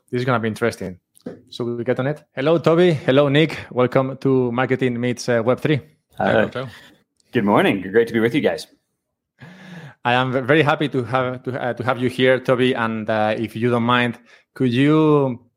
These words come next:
Speaker 1: uh, give us a little b-, bit of an intro about, uh, yourself and, uh, your company?
Speaker 3: Sure. Uh, name is Toby Rush, uh, C E O and co-founder of Redeem. Um, serial entrepreneur. I love building kind of new experiences with,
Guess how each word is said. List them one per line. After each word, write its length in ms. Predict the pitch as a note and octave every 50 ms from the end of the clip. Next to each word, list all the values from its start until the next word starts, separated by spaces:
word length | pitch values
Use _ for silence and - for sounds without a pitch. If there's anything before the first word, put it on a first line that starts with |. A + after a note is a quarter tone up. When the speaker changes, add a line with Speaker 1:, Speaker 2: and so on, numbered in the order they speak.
| _ _ _ _ _ _ _ - -
Speaker 1:
uh, 180 | B2 A#2 A#2 A#2
give 320 | A#2 B2 A#2+ C3 B2+ A2+
us 180 | B2 A#2 - -
a 140 | A2+ A#2 A#2
little 200 | B2 B2 - A#2
b-, 200 | G#2+ - C3+ C3+
bit 200 | C3 B2+ B2 -
of 100 | A#2+ -
an 120 | A2+ A2+
intro 400 | B2 B2+ B2 - B2+ B2 A#2+ A#2
about, 360 | A#2 A2 A2+ A2 A2 A2 A2
uh, 60 | A#2 A2
yourself 460 | G#2+ G2+ A2+ G2+ - - A#2+ A2+ - A#2+
and, 220 | A2+ A2 A2 G#2+
uh, 100 | G#2+ G#2 G2+
your 100 | A2 G#2
company? 320 | - A#2+ - C#3+ E3 - _ _ _ _ _ _ _ _ _ _ - - - - - - -
Speaker 3:
Sure. 260 | - - G3+ C#3 A#2 A#2
Uh, 480 | A#2+ A#2 A#2 A2+ A2+ A2+ A2+ A#2 A#2
name 220 | A#2 C3 C3+ B2 A#2+
is 180 | - - - _
Toby 220 | - E3+ D3+ D#3 D3+
Rush, 300 | D3 D3+ D#3 C3+ - - B2
uh, 80 | A#2+
C 300 | A#2 - - C#3 - C3+
E 40 | C3
O 80 | B2+ B2
and 80 | A#2+
co-founder 580 | - - C3+ C3 - B2 A#2+ A#2+ A#2+ A#2+ A2+ G#2+
of 120 | G#2+ F#2+
Redeem. 640 | G#2+ G#2 G#2 A#2 A#2 B2 B2 B2+ C3 C3 B2+ B2 B2+
Um, 580 | - G#2+ G#2+ G#2 G#2 G#2 G#2 G#2 G#2 G#2 G#2+ G#2
serial 460 | G2+ - - C#3+ C#3+ C#3 C3+ C3 A#2+
entrepreneur. 640 | A2+ B2+ B2 B2+ A2 B2 A#2 A#2+ A#2+ B2 B2 A2 G2
I 20 |
love 460 | A2 A2 A2 A2+ A2+ A#2 A#2 G#2+ -
building 420 | - A2+ A2 A2 G#2 A2+ A2 A2 G#2
kind 140 | A2 G#2
of 80 | G#2 G#2
new 240 | G#2 G#2+ B2 C3+ C#3
experiences 840 | C3+ C3+ - - A#2+ A#2 A#2+ A#2+ A#2 G2+ A#2 A2 A2+ A2+ G#2+ F#2+ G2
with, 360 | G2+ G#2+ G2+ G2 G2+ G2+